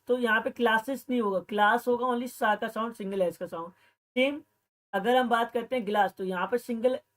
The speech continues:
एस है, सिंगल एस का साउंड निकल के आएगा। सेम मिस में सिंगल एस का साउंड निकल के आएगा।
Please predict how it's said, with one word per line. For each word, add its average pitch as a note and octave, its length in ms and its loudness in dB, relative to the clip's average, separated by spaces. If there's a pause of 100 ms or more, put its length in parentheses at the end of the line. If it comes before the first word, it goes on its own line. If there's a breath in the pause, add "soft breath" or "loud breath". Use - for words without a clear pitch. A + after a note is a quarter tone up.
एस A3 300 -2
है, G3+ 140 0
सिंगल - 680 -2
एस A3 200 0
का B3+ 100 0
साउंड A#3+ 260 2
निकल A3+ 240 -2
के G3+ 60 -4
आएगा। F3 240 2
सेम A#3+ 300 0
मिस A3+ 260 -2
में C4 180 0
सिंगल A#3 360 -2
एस G#3 160 -2
का G3+ 100 -6
साउंड F3 300 -4
निकल E3 200 -4
के D#3+ 60 -6
आएगा। D3+ 180 -6